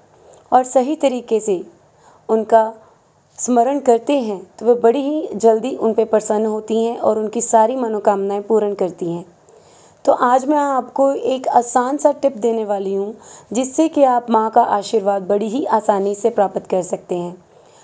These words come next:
दोस्तों, नवरात्रों के नौ दिनों में माता के नौ स्वरूपों की पूजा की जाती है और हर रोज़ एक अलग प्रकार का फूल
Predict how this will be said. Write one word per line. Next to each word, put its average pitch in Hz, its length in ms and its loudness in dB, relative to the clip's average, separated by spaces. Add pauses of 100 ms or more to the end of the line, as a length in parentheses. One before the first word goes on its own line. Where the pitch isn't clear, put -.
(140)
दोस्तों, 262 300 -8 (400)
नवरात्रों 233 480 0
के 302 140 0
नौ 240 280 0
दिनों 240 260 -2
में 208 180 -4
माता 208 320 -2
के 240 160 -4
नौ 214 240 -2
स्वरूपों 214 460 0
की 214 140 -4
पूजा 196 320 0
की 190 160 -6
जाती 185 340 -2
है 180 180 -4 (420)
और 214 120 8
हर 240 320 4
रोज़ 226 300 0
एक 214 260 0
अलग 220 340 0
प्रकार 202 360 0
का 202 160 -2
फूल 202 360 -2